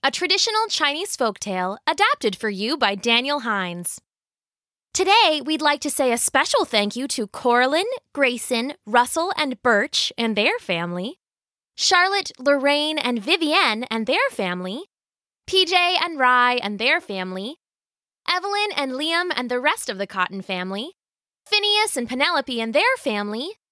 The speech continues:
Ian, Isaac, and Lily and their family, and Miriam and Muhammad Ali and their family from Bangalore, India.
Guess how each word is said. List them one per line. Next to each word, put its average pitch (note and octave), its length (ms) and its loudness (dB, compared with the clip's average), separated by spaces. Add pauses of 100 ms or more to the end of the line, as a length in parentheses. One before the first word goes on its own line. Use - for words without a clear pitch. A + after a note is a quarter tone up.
(360)
Ian, G#4 400 4 (100)
Isaac, D#4+ 480 0
and B3+ 200 -2
Lily C#4 440 -2
and G#3+ 220 -4
their E4 220 0
family, G3+ 560 -6 (760)
and C4+ 240 0
Miriam F4+ 460 4 (140)
and B3+ 160 0
Muhammad C4+ 480 4
Ali C#4+ 420 0
and A#3 160 -2
their A3 220 2
family F3 400 -2
from G#3 260 -2
Bangalore, D#4+ 720 2
India. F#3 580 -2